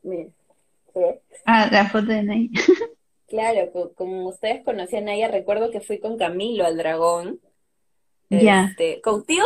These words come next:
Speaker 1: también, pues, ese día habían varios eventos, pero tú
Speaker 2: Ah, ya.
Speaker 1: desapareciste en un rato. <laughs> Fue como que
Speaker 2: Porque Gala se presentaba al costado, en
Speaker 1: Claro,
Speaker 2: Sargento.
Speaker 1: al costado.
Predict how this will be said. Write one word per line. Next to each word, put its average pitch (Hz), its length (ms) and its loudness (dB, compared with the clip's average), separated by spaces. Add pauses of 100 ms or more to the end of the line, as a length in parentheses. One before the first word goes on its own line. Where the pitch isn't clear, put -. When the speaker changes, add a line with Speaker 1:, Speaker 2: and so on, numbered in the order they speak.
Speaker 1:
también, 240 640 4
pues, 247 260 2
ese 294 200 -4
día 294 160 4
habían 302 220 4
varios 285 280 2
eventos, 190 460 -2
pero 208 200 0
tú 277 80 2 (100)
Speaker 2:
Ah, 277 100 8
ya. 294 100 10
Speaker 1:
desapareciste 269 400 4
en 294 80 -2
un 254 120 -2
rato. 233 300 4
<laughs> 220 580 2
Fue 220 100 -8
como 277 140 -6
que 220 80 -6
Speaker 2:
Porque 240 460 4
Gala 254 320 8
se 269 120 6
presentaba 214 680 6
al 196 140 2
costado, 196 520 0
en 240 140 10
Speaker 1:
Claro, 226 60 8
Speaker 2:
Sargento. 220 440 6
Speaker 1:
al 208 180 -4
costado. 220 600 0